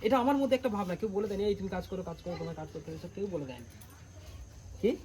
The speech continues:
আমাকে কেউ পার্সোনাল ভাবে ডেকে বলেনি যে, "তুমি সুসমাচার প্রচার করো, তুমি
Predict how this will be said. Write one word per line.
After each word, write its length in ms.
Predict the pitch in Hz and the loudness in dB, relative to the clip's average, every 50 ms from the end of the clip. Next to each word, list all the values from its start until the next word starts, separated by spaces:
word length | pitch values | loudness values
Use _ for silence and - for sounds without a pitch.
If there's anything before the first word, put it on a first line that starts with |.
| - - | -10 -6
আমাকে 280 | - 165 196 214 208 226 | 2 4 4 4 4 2
কেউ 220 | - - 226 240 | 4 8 8 8
পার্সোনাল 480 | 240 - 202 208 185 - - 233 233 233 | 8 8 4 2 2 0 0 2 2 4
ভাবে 140 | 233 233 202 | 4 4 4
ডেকে 180 | 202 202 220 | 4 2 2
বলেনি 420 | 202 190 196 208 214 220 240 247 226 | 2 4 4 4 4 4 2 2 4
যে, 120 | 240 233 | 2 2
"তুমি 280 | - - 208 202 240 240 | 0 0 -2 -2 -2 -2
সুসমাচার 420 | - 226 190 214 214 214 202 214 | -2 -4 -6 -4 -4 -4 -4 -2
প্রচার 280 | 196 226 202 220 202 170 | -4 -2 -2 -2 -2 -2
করো, 140 | 165 131 - - - - - - - - - - - - - - - - - - - - - - - - - 214 202 - - - - - - - - - - - - - - - | -4 -6 -6 -10 -16 -18 -18 -18 -20 -20 -20 -20 -18 -18 -20 -20 -20 -20 -20 -18 -18 -18 -18 -18 -18 -18 -18 -18 -18 -18 -18 -18 -18 -16 -16 -14 -14 -14 -14 -14 -16 -16 -6 0
তুমি 240 | 208 208 247 247 | 4 4 4 4